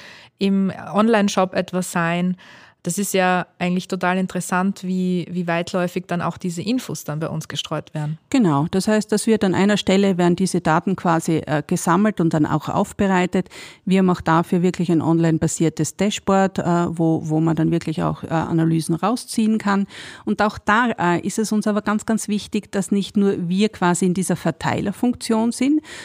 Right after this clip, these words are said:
Speaker 2: sondern dass wir auch unsere Kollegen da wirklich auch befähigen und bemächtigen, auch da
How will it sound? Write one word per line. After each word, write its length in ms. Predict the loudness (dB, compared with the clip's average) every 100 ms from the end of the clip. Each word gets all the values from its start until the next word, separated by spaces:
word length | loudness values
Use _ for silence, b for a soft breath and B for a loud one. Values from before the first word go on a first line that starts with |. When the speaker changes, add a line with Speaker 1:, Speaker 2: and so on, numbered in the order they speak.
| B
Speaker 2:
sondern 280 | B -2 0
dass 200 | 0 -2
wir 160 | 0 0
auch 100 | 0
unsere 280 | -2 -2 -2
Kollegen 560 | 0 0 2 2 0
da 140 | 0 0
wirklich 360 | 0 -2 -2
auch 140 | -2 -2
befähigen 600 | -2 -2 0 0 2 2
und 140 | 2
bemächtigen, 720 | 0 2 2 0 -4 -2 0 0
auch 220 | -2 0
da 260 | 0 0